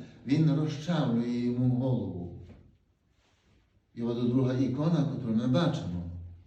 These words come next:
якраз дуже гарно іконописець її пише, що Христос помер переможений.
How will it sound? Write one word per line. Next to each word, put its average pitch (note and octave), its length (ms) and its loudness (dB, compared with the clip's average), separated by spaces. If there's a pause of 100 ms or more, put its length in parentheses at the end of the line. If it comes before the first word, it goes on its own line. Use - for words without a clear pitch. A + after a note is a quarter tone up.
(840)
якраз B2+ 380 0
дуже D#3+ 240 2
гарно B2 520 -2
іконописець A#2 800 -6 (1600)
її B2 340 2
пише, C3 600 -2 (640)
що - 320 2 (140)
Христос C#3 460 -2 (100)
помер C#3+ 440 -4
переможений. B2+ 840 -4